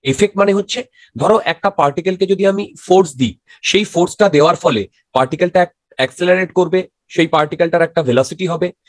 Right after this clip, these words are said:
সেই ভেলোসিটির জন্য বা সেই অ্যাক্সেলারেশনের জন্য পার্টিকেলটা কিছুটা দূর, উম, মুভ করবে, আবার কিছুটা দূর থেকে ব্যাক করবে, এই জিনিসপত্রগুলো হবে। তার মানে কাইনেমেটিক্সটা, আমি যদি সেইভাবে মেকানিক্সটাকে দেখি, কাইনেমেটিক্সটা basically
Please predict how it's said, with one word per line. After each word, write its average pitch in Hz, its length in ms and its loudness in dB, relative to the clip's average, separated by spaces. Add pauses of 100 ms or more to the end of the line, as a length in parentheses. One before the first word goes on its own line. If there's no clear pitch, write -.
(220)
সেই 180 240 0
ভেলোসিটির 151 460 -2
জন্য 170 280 -2
বা 165 140 2
সেই 170 160 -4
অ্যাক্সেলারেশনের 160 540 -4
জন্য 170 200 0
পার্টিকেলটা 156 500 -2
কিছুটা 160 300 -6
দূর, 156 180 -2
উম, 117 300 -4 (720)
মুভ 147 200 2
করবে, 165 360 0 (260)
আবার 147 220 0
কিছুটা 151 300 0
দূর 151 120 -2
থেকে 151 200 0
ব্যাক 123 280 0
করবে, 143 340 -2 (480)
এই 214 200 2
জিনিসপত্রগুলো 190 720 -2
হবে। 98 240 -8 (360)
তার 156 120 0
মানে 202 140 2
কাইনেমেটিক্সটা, 202 920 0 (600)
আমি 131 160 -2
যদি 180 140 0
সেইভাবে 180 380 0
মেকানিক্সটাকে 170 640 -2
দেখি, 135 360 -6 (220)
কাইনেমেটিক্সটা 180 800 0 (1500)
basically 151 560 -2